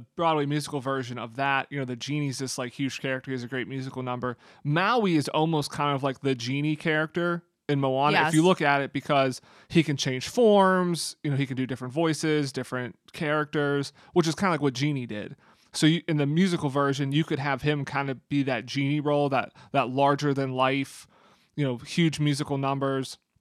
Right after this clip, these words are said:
Speaker 1: Um,
Speaker 2: You're welcome.
Speaker 1: yeah, a lot of, like,
Speaker 2: I mean, that would
Speaker 1: a
Speaker 2: be
Speaker 1: lot
Speaker 2: insane.
Speaker 1: of effects and, and, you know, just, like, stagecraft and stuff.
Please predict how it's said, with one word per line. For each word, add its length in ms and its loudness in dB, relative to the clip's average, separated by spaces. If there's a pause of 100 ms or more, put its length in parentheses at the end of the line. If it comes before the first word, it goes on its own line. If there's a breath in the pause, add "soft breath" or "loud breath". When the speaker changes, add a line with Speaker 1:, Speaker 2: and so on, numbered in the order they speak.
(600)
Speaker 1:
Um, 460 -4 (200)
Speaker 2:
You're 160 -6
welcome. 520 -4
Speaker 1:
yeah, 200 6
a 40 4
lot 200 8
of, 80 6
like, 240 2
Speaker 2:
I 40 -2
mean, 140 -2
that 140 0
would 120 -2
Speaker 1:
a 40 -2
Speaker 2:
be 40 4
Speaker 1:
lot 180 8
Speaker 2:
insane. 200 2
Speaker 1:
of 40 2
effects 380 4
and, 120 -4
and, 120 -6
you 100 -2
know, 60 -2
just, 180 -8
like, 160 -2
stagecraft 800 -2
and 80 -6
stuff. 140 -6